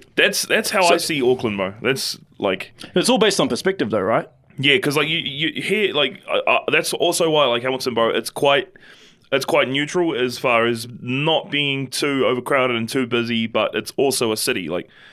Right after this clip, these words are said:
Speaker 1: you know, we have a, we have a central business district and whatnot. You know, we have a town centre,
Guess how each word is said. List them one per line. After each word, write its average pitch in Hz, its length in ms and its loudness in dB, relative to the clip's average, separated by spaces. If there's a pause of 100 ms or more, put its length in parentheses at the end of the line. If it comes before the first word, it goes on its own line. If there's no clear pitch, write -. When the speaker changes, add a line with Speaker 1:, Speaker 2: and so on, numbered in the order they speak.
(300)
Speaker 1:
you 110 60 -2
know, 120 60 4
we 117 140 2
have 131 100 2
a, 113 160 0
we 120 140 2
have 123 140 4
a 107 180 2
central 110 260 -6
business 101 240 -6
district - 360 -8
and 69 100 -8
whatnot. - 360 -4
You 98 100 -6
know, 98 100 -2
we 110 120 -2
have 117 260 0
a 92 240 -2
town 110 340 -2
centre, 98 340 -4